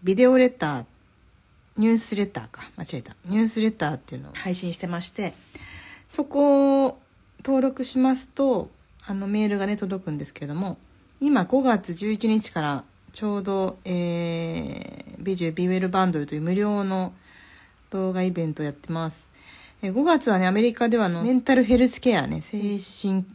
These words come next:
の健康ですね、<laughs> について、えー、考えようというね、そういう月間になってます。こんにちは、きのこのさん。なんで、えーっと、まあ、こうやって、すごいね、今、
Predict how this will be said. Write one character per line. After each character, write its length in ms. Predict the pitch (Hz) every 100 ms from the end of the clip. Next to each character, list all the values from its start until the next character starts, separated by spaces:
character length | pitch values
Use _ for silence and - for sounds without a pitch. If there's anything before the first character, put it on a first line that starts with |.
| -
の 160 | 180
健 200 | - 208
康 180 | 190 196
で 80 | 196
す 100 | 190
ね、 180 | 175 - 214
<laughs> 120 | 180
に 120 | 226
つ 180 | - 220
い 100 | 202
て、 320 | 185 233 233 - - - -
え 80 | 180
ー、 220 | 196 185
考 80 | 185
え 100 | 185
よ 140 | 202
う 40 | 156
と 140 | 147
い 40 | 139
う 20 |
ね、 120 | 175
そ 180 | 180 226
う 40 |
い 40 | 220
う 20 |
月 240 | 202 190
間 180 | - 185
に 60 | 180
な 80 |
っ 20 | 175
て 160 | -
ま 180 | 143 147
す。 440 | 143 - 127 - -
こ 60 | 214
ん 20 |
に 100 | 214
ち 160 | 208 202
は、 180 | 196 190
き 100 | 170
の 140 | 151
こ 160 | 147 151
の 120 | 143
さ 300 | 139 - 151
ん。 200 | 151 151 - - - - - -
な 140 | 262
ん 80 | 254
で、 400 | 247 254 220 226
え 20 |
ー 60 | 220
っ 60 | 214
と、 720 | 208 202 196 196 190 190 185 - _ _
ま 100 | 156
あ、 20 |
こ 120 | 151 180
う 40 |
や 60 | 180
っ 20 |
て、 280 | - - - _ _ _ _
す 120 | - 294
ご 120 | 302
い 40 |
ね、 60 | 165
今、 200 | 151